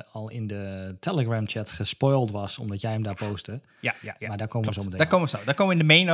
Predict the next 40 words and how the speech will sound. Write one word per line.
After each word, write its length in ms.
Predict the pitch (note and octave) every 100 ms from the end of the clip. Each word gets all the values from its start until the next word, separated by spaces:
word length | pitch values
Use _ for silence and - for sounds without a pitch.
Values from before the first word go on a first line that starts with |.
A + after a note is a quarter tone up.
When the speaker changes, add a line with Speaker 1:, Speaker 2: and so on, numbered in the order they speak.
| E3+
Speaker 2:
op. 60 |
En 100 | C#3+
dan 80 | D#3+
gaan, 180 | D3 C#3+
laten 240 | D#3 -
we 60 | C#3+
nu 60 | D#3
eerst, 240 | E3 -
eh, 200 | C#3+ C3 C3 _ _ -
beginnen 400 | B2+ - E3+ D3+
met 100 | C3
een 140 | C3
aside. 420 | A#2+ - G2+ E3 - - _ _ _ _ _
Eh, 640 | - A#3 A3 G#3+ G#3 G3+
Speaker 1:
Eh, 60 | F#3+ - _ _ _ _ _ _
Speaker 2:
trap 160 | - -
Speaker 1:
ja, 200 | - A2
Speaker 2:
af. 120 | A#2 C3+ _ _ _
Speaker 1:
mijn 300 | E3+ E3 E3+
aside, 560 | D#3+ - E3+ F#3+ E3+ C3+
eh, 300 | B2 G#2+ G#2
meerdere 400 | G2 G#2 B2 G#2+
asides 440 | G#2+ A2 A2+ A#2
dan. 420 | A2+ A2+ B2+ G#2+ -
Eh, 240 | G#2+ G2+ G2+
eentje 300 | - E3+ F3+
daarvan 380 | E3+ - C#3 C#3
is 260 | - A#2+ G#2+
een 100 | A2
website 280 | C#3+ -
die 120 | A2+ A2+
ik 80 |
tegenkwam 440 | - A2 - G#2+ G#2
op 200 | F#2+ -
Product 380 | D3+ D#3 C#3 -
Hunt, 360 | A#2+ B2 -
eh, 220 | - F2+ G2
genaamd 440 | - A#2 A#2 -
checklist 760 | - - C#3+ - A2 G#2 - -
punt 320 | B2 A2 G2+